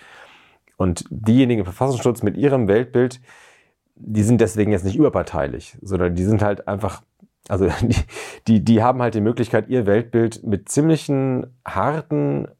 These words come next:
repressiven Mitteln eines Geheimdienstes auszuleben. Und vielleicht sollten wir als Demokraten generell sagen, das ist nicht gut. Egal, wer, wie gut oder schlecht das Weltbild ist, vielleicht sollte da ein bisschen liberale Zurückhaltung eher gepflegt werden.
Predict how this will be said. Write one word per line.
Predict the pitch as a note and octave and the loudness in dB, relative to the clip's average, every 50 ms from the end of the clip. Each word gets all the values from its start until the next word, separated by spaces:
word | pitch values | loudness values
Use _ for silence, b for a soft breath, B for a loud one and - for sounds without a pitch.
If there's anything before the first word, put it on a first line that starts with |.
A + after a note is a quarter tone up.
| _ _ - - - - - - | _ _ -20 -20 -20 -20 -20 -12
repressiven | - - G2 A2+ - - - C3 A2 A#2+ B2 A#2+ A2 A2 | -8 -4 -2 -2 -2 0 0 0 0 2 0 2 2 4
Mitteln | G#2+ A#2+ A#2+ - C3 B2+ B2 - | 2 2 2 0 -2 -2 -2 -2
eines | - - G2 F#2+ - - | -2 -2 -2 -2 -2 -4
Geheimdienstes | - D#2 F2+ G#2 A2+ A#2 A2+ A#2 A2+ - G2+ - | -4 -2 -2 -2 0 -2 -2 -4 -4 -6 -8 -6
auszuleben. | - - A2+ C3 C3 - - - F2 D#2+ D#2+ D#2 D#2+ F2+ A2 A#2+ B2 B B B B B B B B B B B B B B B B B | -2 0 0 0 0 -2 -6 -8 -4 -2 0 0 0 0 -2 -2 -4 B B B B B B B B B B B B B B B B B
Und | G#2+ G2 | -6 -2
vielleicht | - G2+ G#2 G#2 | 0 0 0 2
sollten | - A#2 A#2+ B2+ | 0 0 0 2
wir | A#2 | 0
als | A2 - | -2 0
Demokraten | - G#2+ G#2 G2 - - F2+ G2 - B2 G#2+ | 0 0 0 0 0 0 0 0 0 0 -2
generell | G#2+ G#2+ G#2 G2 A#2 D3 E3 A#2+ | 0 0 2 2 2 2 2 2
sagen, | F#2+ F2+ F2 F2 | 2 0 0 -2
das | E2+ E2 | -4 -8
ist | F#2 | -8
nicht | F2+ E2 - | -10 -12 -12
gut. | - E2+ E2 - - - _ _ _ _ | -14 -14 -14 -14 -18 -20 _ _ _ _
Egal, | - A2 F#2+ G#2 A2+ C3+ D#3 C3+ F#2+ - | -6 -2 0 2 2 2 2 0 -2 -6
wer, | - F2 F#2 A2 A#2+ A#2+ A2+ - - B1 A#1 - - - - | -4 0 2 4 4 4 2 0 -2 -8 -18 -20 -20 -20 -20
wie | - - - - - - - G#2+ G#2+ | -20 -20 -20 -20 -20 -12 -2 0 2
gut | A2+ B2+ E3+ - - | 2 4 2 2 4
oder | A2 A2 G#2 | 4 2 2
schlecht | F2+ - C3+ C3+ - A#2 | 2 2 0 2 2 0
das | F2+ D#2+ | -2 0
Weltbild | F2 F2 F2+ - - F#2+ F2 | 0 0 0 0 0 -2 -2
ist, | - A2 A#2 - | -2 -4 -6 -4
vielleicht | - A2 G#2+ A#2+ A#2+ | 0 0 0 0 2
sollte | - A2+ A2 G#2+ A2 | 2 2 2 2 2
da | G#2 G#2+ G2+ | 2 2 2
ein | F#2+ G#2 | 0 -2
bisschen | A2 - - A#2+ A2 G#2 | -4 -4 -4 -2 0 0
liberale | G2+ F#2+ G2+ E2+ F2 F2+ G2 A2 A2 | 2 2 2 2 2 2 2 0 -2
Zurückhaltung | A2+ - A2 C#3 - - - E2 E2+ - E2+ D#2 E2+ E2 - | -4 -2 -2 -2 -2 0 -2 -4 -2 -4 -6 -10 -12 -14 -14
eher | - - E2 E2 D#2 | -8 -6 -4 -4 -4
gepflegt | D#2+ E2+ - - E2+ - - | -6 -8 -10 -12 -12 -12 -12
werden. | - - - D#2+ G2+ A2 | -12 -12 -12 -16 -20 -20